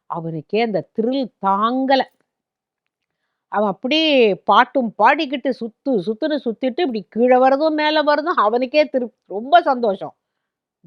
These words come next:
துவாரகை நகரம். கண்ணன் அதிகாலை வேளையில போய் நீராடிட்டு முகமெல்லாம் கழுவிக்கொண்டு, அந்த பங்கஜ தள நேத்திரன்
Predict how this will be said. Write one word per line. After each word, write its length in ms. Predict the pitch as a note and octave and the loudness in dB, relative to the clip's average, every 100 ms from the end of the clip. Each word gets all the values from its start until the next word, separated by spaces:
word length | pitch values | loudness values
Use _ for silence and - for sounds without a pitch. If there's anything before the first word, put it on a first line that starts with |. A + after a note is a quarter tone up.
| D#3 | 0
துவாரகை 640 | G3+ A3 A3+ G3+ F3 E3 | 4 6 4 0 -4 -4
நகரம். 460 | D#3+ D#3+ F3 G3+ - _ _ _ _ _ _ _ | -6 -4 -2 -2 -6 _ _ _ _ _ _ _
கண்ணன் 460 | - G#3+ B3+ C4+ A3+ | 0 0 2 -2 -2
அதிகாலை 680 | F3 F#3+ A3+ A3 G3 F3 D#3 | -2 0 4 4 4 -2 -4
வேளையில 580 | E3 F#3+ F#3+ E3+ D#3+ G#3+ _ | -2 -2 0 -2 -2 -4 _
போய் 540 | F3 F3+ F3+ A#3+ A3+ D#3 | -2 -2 -2 -4 -4 -2
நீராடிட்டு 1120 | F#3 B3+ D4+ C4+ G3+ D#3+ C#3+ _ G3+ C4+ E4+ - _ _ _ _ | -2 0 2 4 4 0 -8 _ 4 4 2 -6 _ _ _ _
முகமெல்லாம் 760 | G#3 B3+ C#4 A3 F#3 D#3+ A3 - | 0 4 4 2 -2 0 -2 -2
கழுவிக்கொண்டு, 960 | F#3 F3 A3 A#3 - D#3 C#3+ D3+ A3 B3+ | -2 0 0 -4 -4 -6 -4 -4 -4 -4
அந்த 240 | D#3+ D#3 - | -4 -4 -4
பங்கஜ 520 | E3+ G#3 G#3+ A#3 A3+ F#3+ | -4 -4 -4 0 0 0
தள 260 | F3 F#3+ | 0 0
நேத்திரன் 680 | F3+ E3 G#3 G#3+ B3+ B3+ | -2 -2 -2 0 0 0